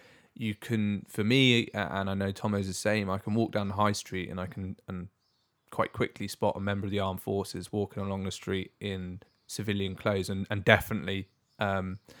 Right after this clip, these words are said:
you know, the Royal Marines, you could see, see a Marine a mile off because they carry an air of discipline. It's the way you, your gait, the way you walk, the way you, who you are, your standard. Um,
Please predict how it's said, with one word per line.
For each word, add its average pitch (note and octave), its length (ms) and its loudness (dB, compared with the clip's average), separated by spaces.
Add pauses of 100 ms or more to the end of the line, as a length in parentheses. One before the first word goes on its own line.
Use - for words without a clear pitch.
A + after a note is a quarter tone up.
(380)
you D3 80 -6
know, F#2+ 160 -2 (100)
the G2 80 -8
Royal G2 220 2
Marines, G2 380 4
you F#2+ 60 -6
could - 160 -14
see, - 300 -6
see G#2+ 220 -4
a G2 40 -2
Marine G2 300 -2
a F#2+ 40 -2
mile G#2 340 8
off F#2 240 -8 (120)
because G#2 400 -2 (500)
they A2 120 2
carry B2+ 540 6
an F#2+ 80 -2
air F2 240 -2
of F2 140 -10
discipline. F2+ 540 -10
It's F2+ 160 -12
the A2 100 -6
way A2 200 2
you, G#2 360 -4 (100)
your G#2 160 -2
gait, B2 480 2 (100)
the G#2 80 -10
way G#2 140 -2
you G#2 160 -2
walk, A#2 520 0
the G2 100 -8
way G#2 340 0 (300)
you, G#2+ 140 -10
who B2+ 100 0
you A2+ 260 0
are, A2+ 160 4
your F#2+ 140 -2
standard. A#2 680 -4 (460)
Um, A2 440 4